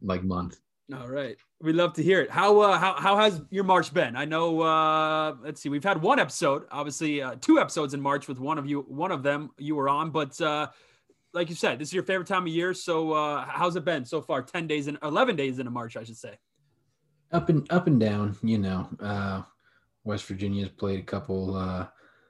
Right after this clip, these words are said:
Speaker 1: couple games. You know, my teams aren't really look. I mean, West Virginia's looking good, but, you know, Blue Jackets suck. Cavs are,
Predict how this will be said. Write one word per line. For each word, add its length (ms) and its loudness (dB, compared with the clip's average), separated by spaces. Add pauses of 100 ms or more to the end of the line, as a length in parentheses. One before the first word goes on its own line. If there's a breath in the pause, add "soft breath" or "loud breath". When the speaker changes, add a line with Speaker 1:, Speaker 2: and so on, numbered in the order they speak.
(140)
Speaker 1:
couple 280 -2
games. 680 2
You 120 0
know, 360 -2
my 140 -4
teams 420 -2
aren't 240 -2
really 300 -4
look. 320 -6
I 80 -6
mean, 220 -2
West 160 -4
Virginia's 260 -2
looking 200 0
good, 280 0
but, 180 -4
you 120 -4
know, 160 -2 (440)
Blue 160 0
Jackets 460 -2
suck. 320 0 (180)
Cavs 460 0
are, 260 -8